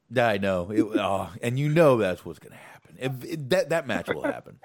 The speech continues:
That, that, that match will happen. I, he, Sting didn't really say why he was there, but I did like when he's pointing, something's very familiar, and he's pointing at Darby Allin. Um, I don't know what they're gonna do with them. I don't know if,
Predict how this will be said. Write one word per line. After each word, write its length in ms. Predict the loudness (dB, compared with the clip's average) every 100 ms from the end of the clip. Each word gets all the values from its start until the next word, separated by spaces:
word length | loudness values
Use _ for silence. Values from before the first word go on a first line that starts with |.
| -2
That, 280 | 0 0 0
that, 260 | -2 -2
that 160 | -6 -6
match 240 | -8 -12
will 80 | -16
happen. 320 | -18 -18 -20 -8
I, 220 | -8 -6 -10
he, 240 | -10 -10
Sting 320 | -12 -6 -4 -2
didn't 200 | -4 -2
really 200 | 0 -2
say 320 | -2 -4 -4
why 180 | -4 -6
he 120 | -6
was 200 | -6 -2
there, 360 | -2 0 -2 -8 -20 -20 _ _
but 100 | -2
I 80 | -2
did 260 | -2 -4
like 260 | 0 -2 -2
when 100 | -8
he's 180 | -8 -10
pointing, 380 | -6 -6 -4 -6
something's 460 | -6 -6 -6 -6
very 260 | -2 0 0
familiar, 640 | -2 -4 -2 -2 0 -2 -4
and 120 | -6
he's 120 | -12
pointing 340 | -10 -8 -6
at 80 | -8
Darby 340 | -4 -4 -4 -4
Allin. 340 | -4 -6 -10 -14 _ _ _ -20 _ _ _
Um, 460 | -4 -2 -2 -4 -8 _ _ _ _ _ _ _ _ _ _ -4
I 100 | 0
don't 120 | 0
know 100 | 0
what 180 | 0 0
they're 120 | -2
gonna 160 | -4 -4
do 140 | -2
with 140 | -4 -2
them. 160 | -4
I 80 | -2
don't 140 | -4 -4
know 180 | -4
if, 340 | -4 -10 -20